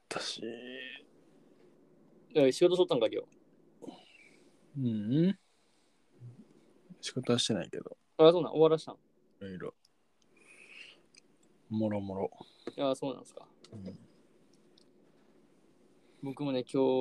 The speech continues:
Speaker 2: はね、久々にちょっとなんか、オフ、オフっていうか、こう、なんもない日？
Speaker 1: うん。
Speaker 2: で、明日からもちょっと忙しくなるんやけど。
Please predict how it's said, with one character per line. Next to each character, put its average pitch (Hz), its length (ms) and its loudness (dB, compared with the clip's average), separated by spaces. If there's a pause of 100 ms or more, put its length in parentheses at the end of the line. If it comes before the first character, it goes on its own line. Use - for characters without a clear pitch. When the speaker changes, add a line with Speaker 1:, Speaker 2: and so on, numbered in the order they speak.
(140)
Speaker 2:
は 123 60 4
ね、 120 320 -8 (1000)
久 - 240 0
々 151 160 0
に 156 80 0
ち 151 60 0
ょ - 20 -6
っ - 20 -8
と - 80 -10
な 127 100 -4
ん - 60 -8
か、 - 140 -4 (400)
オ 139 80 4
フ、 - 200 -4 (1000)
オ 160 80 2
フ 247 180 8
っ - 20 2
て - 220 -4
い 135 60 6
う 131 40 4
か、 120 120 8
こ 117 180 -2
う、 - 20 -18
な 135 60 0
ん 165 100 4
も 156 100 2
な 120 100 0
い 117 80 -4
日？ 120 260 -10 (540)
Speaker 1:
う - 20 -12
ん。 101 260 -12 (480)
Speaker 2:
で、 135 400 4
明 147 100 0
日 151 100 -4
か 190 60 6
ら 160 100 8
も 127 60 -2
ち - 140 -8
ょ 123 60 -2
っ - 20 -12 (640)
と 139 140 -8
忙 135 100 4
し - 80 -12
く - 60 -16
な 113 160 -6
る 117 160 0
ん - 20 -14
や 110 80 -14
け 113 120 -12
ど。 113 240 -8